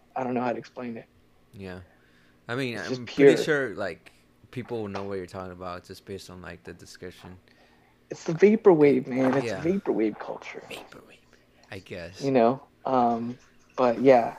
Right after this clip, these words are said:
Speaker 1: just, uh, final thoughts on Gremlins. Just, dude, if you haven't watched Gremlins, yes, it's super fucking cheesy. Yes,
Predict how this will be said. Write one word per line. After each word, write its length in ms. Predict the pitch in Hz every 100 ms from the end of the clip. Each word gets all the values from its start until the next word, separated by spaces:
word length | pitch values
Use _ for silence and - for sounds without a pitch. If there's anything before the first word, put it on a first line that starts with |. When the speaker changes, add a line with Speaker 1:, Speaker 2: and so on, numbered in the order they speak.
| -
Speaker 1:
just, 320 | - 131 - -
uh, 200 | 139 123
final 340 | - 170 190
thoughts 380 | 175 135 147 165
on 200 | 139 135
Gremlins. 640 | 135 127 131 143 151 143
Just, 380 | - 117 - - - - - - -
dude, 180 | 156 135
if 120 | 131
you 100 | 147
haven't 300 | 139 165 160
watched 260 | 151 151 -
Gremlins, 500 | 135 139 131 139 -
yes, 360 | 131 139 143 -
it's 140 | 139
super 260 | - 139 135
fucking 380 | - 131 131 131
cheesy. 720 | - 131 131 139 131 131 - _ _ - - - _
Yes, 520 | 127 139 143 139 -